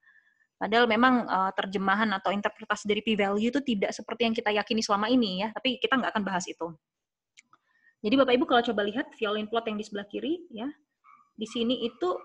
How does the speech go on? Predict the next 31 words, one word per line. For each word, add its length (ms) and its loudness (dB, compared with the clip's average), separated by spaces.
ada 560 2
dua, 480 2
eh, 160 -4
violin 240 2
plot 480 -2
di 160 -6
p 80 -4
value-nya. 560 0
Ada 220 -2
original 420 0
study, 320 -8
jadi 240 0
ini 80 6
adalah 160 4
penelitian 400 2
originalnya. 720 -2
Kemudian 320 6
ini 160 4
adalah 240 6
repli-, 240 0
hasil 320 0
replikasi 560 0
yang 80 -2
dilakukan, 560 2
eh, 240 0
secara 240 0
kolaboratif 640 4
multi 240 2
lab 160 0
project 400 -2
itu. 180 -14